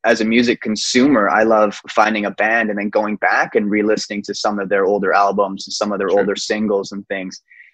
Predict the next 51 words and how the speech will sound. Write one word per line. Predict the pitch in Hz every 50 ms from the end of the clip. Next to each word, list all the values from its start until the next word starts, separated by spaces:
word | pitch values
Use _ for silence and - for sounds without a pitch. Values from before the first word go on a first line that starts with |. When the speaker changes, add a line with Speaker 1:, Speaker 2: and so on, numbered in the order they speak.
| _ _ _ _ _ _ _ _ -
Speaker 1:
'Cause | 143 123
if | 117 117 -
you, | 120 117 117 -
if | - 123 123
you | 127 135
just | 147 147 139 -
show | - 127 120
up | 127 135 135 -
and | 120 120
you | 120 120
get | 110 117 113
a | 110
one-hit | 113 120 120 123 123 131 117 -
wonder, | 107 113 131 170 123 113 110
all | 104 113
of | 117 110
a | 107
sudden | - - 120 113 107 107
all | 110 117
the | 113
fans | - - 110 110 123 127 123 -
are | 101
just | 113 107 -
sitting | - 123 - 107
there | 110 104 104
waiting. | 101 107 120 156 147 107 -
So | - -
what's | 101 110 117 - - -
next? | 107 123 147 - - - -
What's | - 110 110 -
the | - 107
next | 101 110 113 - -
episode? | - 107 123 - 143 - - 117 104 101 98 104
What's | 117 117 - -
the | 120
next | 113 113 117 - - - -
single? | 117 110 135 160 143 113 107 101 101 98
And | 101 107
all | - 98 120 123
this | 131 139 -
pressure | - - 113 113 101 107 110 139 117
Speaker 2:
Mm-hmm. | 104 104
Speaker 1:
is | 101 104
mounted | 107 107 104 113 117 117 - 123 110
on | 104 104 101
your | 101 98
shoulders, | - - 101 98 95 95 104 113 120 110
where | 110 104
in | 98 95
this | 107 135 - -
case, | - 117 107 104 - -